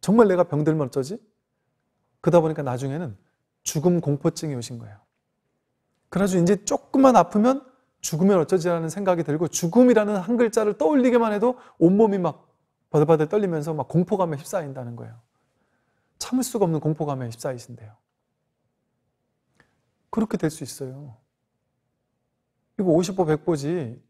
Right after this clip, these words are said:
멀쩡한 사람 똑같이 그렇게 될 수 있어요, 누구나. 연예인들이, 훌륭하신 분들이 연예인 될 거 아니에요. 그분들이 공황장애 그렇게 많잖아요. 남들의 시선이라든지 인기라든지 언제 떨어질지 모르는 그 두려움,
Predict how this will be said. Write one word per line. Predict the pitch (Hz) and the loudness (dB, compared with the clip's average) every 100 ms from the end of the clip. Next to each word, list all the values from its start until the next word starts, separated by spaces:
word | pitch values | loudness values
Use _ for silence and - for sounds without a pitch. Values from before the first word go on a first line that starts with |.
| _ _ _ _ _ | _ _ _ _ _
멀쩡한 | - 175 214 185 | -2 2 2 0
사람 | 185 180 - | -4 -8 -4
똑같이 | - 247 196 | 2 2 0
그렇게 | 185 165 | -4 -2
될 | 156 | -4
수 | - | -8
있어요, | 139 151 | -12 -10
누구나. | 123 127 139 120 131 _ _ _ _ - | -10 -8 -10 -14 -20 _ _ _ _ 2
연예인들이, | 147 190 240 220 208 190 170 147 - _ _ _ _ - | 4 8 6 6 2 2 0 -4 -10 _ _ _ _ -4
훌륭하신 | 247 254 214 208 | 0 0 -2 -4
분들이 | 185 185 156 | -2 0 0
연예인 | 165 170 | 0 -2
될 | 135 | -4
거 | 135 | -4
아니에요. | 123 123 147 98 - _ _ _ - | -8 -8 -12 -14 -20 _ _ _ -6
그분들이 | 196 208 190 196 180 | -2 0 2 0 0
공황장애 | - 165 185 170 147 | 0 0 2 0 -4
그렇게 | 131 139 | -6 -8
많잖아요. | 120 123 135 117 107 110 _ _ _ _ _ _ _ _ _ | -8 -8 -10 -12 -14 -20 _ _ _ _ _ _ _ _ _
남들의 | 202 175 190 175 | -4 0 0 0
시선이라든지 | - 190 190 170 156 143 139 131 117 | -2 -6 -4 -2 -4 -4 -8 -10 -4
인기라든지 | 165 165 170 139 139 131 127 | -2 2 2 0 -6 -10 -6
언제 | 147 165 190 196 - | 0 2 4 2 2
떨어질지 | 214 208 185 185 | 0 0 0 -4
모르는 | 156 139 151 139 | -4 -2 -4 -4
그 | 135 127 _ _ | -4 -4 _ _
두려움, | - 143 143 127 110 | -2 2 2 0 -10